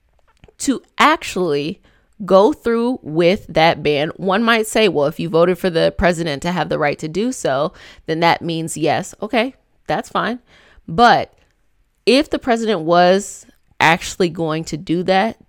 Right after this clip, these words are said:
this president would not be reelected. They, they just, it just wouldn't happen. There, there's all of these political repercussions that we've seen. So why am I saying this?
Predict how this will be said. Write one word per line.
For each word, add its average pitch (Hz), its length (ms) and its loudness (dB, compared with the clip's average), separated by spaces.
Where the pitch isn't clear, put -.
this 208 340 4
president 190 560 -2
would 131 160 -6
not 143 540 0
be 160 300 -6
reelected. 156 840 -2
They, 165 380 -2
they 208 160 4
just, 233 520 -4
it 180 160 -2
just 214 220 0
wouldn't 180 300 -2
happen. 127 480 -10
There, 180 180 -2
there's 202 280 4
all 196 200 8
of 220 80 2
these 196 220 -4
political 165 460 -4
repercussions 170 580 -4
that 135 160 -4
we've 151 140 -8
seen. - 340 -10
So 214 300 4
why 196 260 4
am 233 120 0
I 170 80 0
saying 98 340 -8
this? - 300 -12